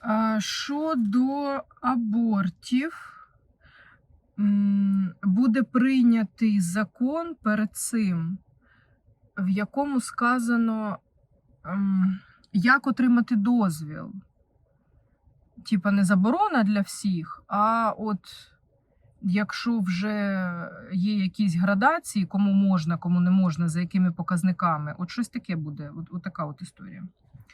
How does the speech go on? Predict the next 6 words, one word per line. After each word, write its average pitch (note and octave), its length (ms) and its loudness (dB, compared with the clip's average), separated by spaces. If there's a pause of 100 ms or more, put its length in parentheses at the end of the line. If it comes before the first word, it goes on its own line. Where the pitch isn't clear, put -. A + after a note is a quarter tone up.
(540)
Так, B3 240 6
поїхали D4+ 400 -2
далі. A3 340 4
Збільшити C4+ 800 -2
виплати B3 640 0
військовим A3 840 -2